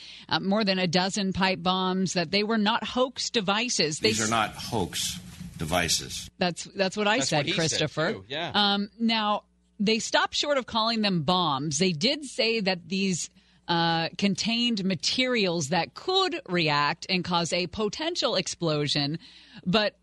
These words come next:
Speaker 1: really stopped short. And I think you hit the nail on the head when you said it's because they want everyone to take this seriously. Um, they don't want other people to be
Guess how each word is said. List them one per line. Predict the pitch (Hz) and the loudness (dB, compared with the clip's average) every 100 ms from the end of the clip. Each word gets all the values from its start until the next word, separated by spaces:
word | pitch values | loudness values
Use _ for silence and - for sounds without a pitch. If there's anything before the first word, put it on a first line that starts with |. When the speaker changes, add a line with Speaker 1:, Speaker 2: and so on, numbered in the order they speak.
| _ 202 | _ 0
Speaker 1:
really | 240 269 247 | 2 4 2
stopped | - 208 - | 2 0 0
short. | - 156 | -2 0
And | 180 | 0
I | 196 | 0
think | 277 262 | 0 0
you | 202 | 0
hit | 196 | 2
the | 165 | 2
nail | 165 160 | 2 2
on | 147 | 2
the | 143 | 0
head | 143 147 | 0 0
when | 143 147 | 0 0
you | 147 | 2
said | 160 151 | 0 0
it's | - - | -2 -4
because | 190 - 240 233 190 | -4 -2 0 0 0
they | 170 190 208 | 2 2 2
want | 180 180 175 | 0 0 0
everyone | 175 165 170 165 156 | 0 2 2 2 0
to | |
take | 139 156 147 135 | 0 -2 -2 -2
this | 143 | -2
seriously. | - 139 135 135 - 110 143 - - - - | -2 -2 0 -2 -2 -2 -4 -8 -20 -20 -6
Um, | 139 139 139 160 | -2 0 0 2
they | 220 | 2
don't | 220 233 190 | 2 -2 -2
want | 196 196 185 - | -2 0 -4 0
other | 190 190 175 | 0 0 0
people | 190 165 175 160 | 0 0 0 0
to | 170 | 0
be | 147 160 151 | 0 0 0